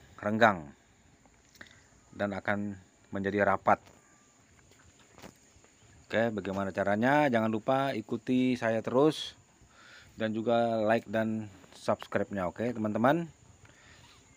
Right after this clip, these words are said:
saya akan tunjukkan teknik cara memasangnya. Ini un-, untuk pertama kali di ujung yang sudah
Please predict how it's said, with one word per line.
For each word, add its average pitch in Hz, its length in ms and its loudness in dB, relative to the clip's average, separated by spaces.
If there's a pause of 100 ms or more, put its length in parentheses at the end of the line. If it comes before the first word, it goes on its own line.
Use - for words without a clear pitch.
(440)
saya 104 160 -2
akan 104 160 -6
tunjukkan 117 640 -2 (400)
teknik 104 400 -6 (720)
cara 101 240 4
memasangnya. 101 640 -2 (720)
Ini 113 320 -4 (1120)
un-, 95 320 -12
untuk 123 320 0
pertama 113 400 2
kali 127 560 0 (240)
di 117 320 2 (1300)
ujung 123 340 2
yang 117 240 4 (560)
sudah 107 400 4